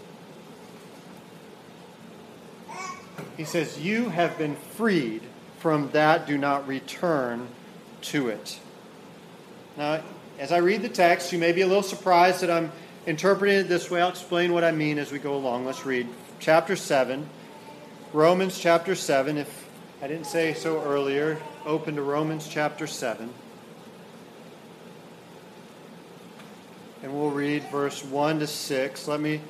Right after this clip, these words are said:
remind you again that we're still answering the question. This is the second part of the answer that,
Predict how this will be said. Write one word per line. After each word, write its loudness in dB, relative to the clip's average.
remind 4
you 0
again -2
that -8
we're -8
still 2
answering 0
the 0
question. 0
This -12
is -10
the -8
second -2
part 2
of -2
the -4
answer -6
that, -8